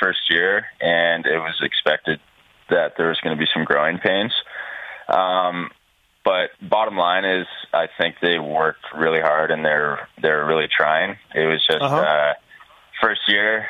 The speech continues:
Speaker 1: uh, it seemed like they're kinda running around a little bit with their heads cut off. But, uh, you know, it's, I think, I think next year it, uh, it'll be a little bit more promising, and I'm,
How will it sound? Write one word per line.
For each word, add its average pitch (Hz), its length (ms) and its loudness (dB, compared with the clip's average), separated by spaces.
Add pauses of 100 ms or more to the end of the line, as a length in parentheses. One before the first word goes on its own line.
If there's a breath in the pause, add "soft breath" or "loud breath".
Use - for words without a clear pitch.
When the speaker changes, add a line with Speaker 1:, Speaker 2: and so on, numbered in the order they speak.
(100)
Speaker 1:
uh, 82 640 2 (460)
it 87 200 -2
seemed 90 160 2
like 85 180 2
they're 87 200 2
kinda 90 240 2
running 85 220 2
around 82 300 2
a 85 60 2
little 87 180 2
bit 87 160 2
with 73 180 -2
their 82 160 2
heads 85 260 0
cut 95 140 2
off. 98 240 0 (560)
But, 85 320 0
uh, 85 520 2 (1400 loud breath)
you 107 120 0
know, 135 340 2 (120)
it's, 107 320 0 (220)
I 104 140 2 (120)
think, 117 240 0 (920)
I 98 120 2
think 113 300 -2
next 92 360 0
year 113 440 0
it, 92 300 0
uh, 90 360 4
it'll 87 120 0
be 87 140 0
a 85 80 2
little 87 180 2
bit 85 200 0
more 85 180 0
promising, 95 640 0 (120)
and 85 260 2
I'm, 80 320 -2